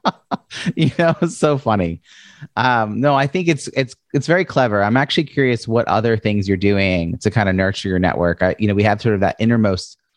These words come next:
circle of people that we know we're gonna stay in touch with.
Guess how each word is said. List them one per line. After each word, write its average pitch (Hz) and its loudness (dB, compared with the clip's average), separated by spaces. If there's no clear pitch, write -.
circle 113 0
of 95 -6
people 92 -6
that 85 -6
we 87 -2
know 92 2
we're 92 2
gonna 90 0
stay - -4
in 82 0
touch 85 -2
with. 80 -6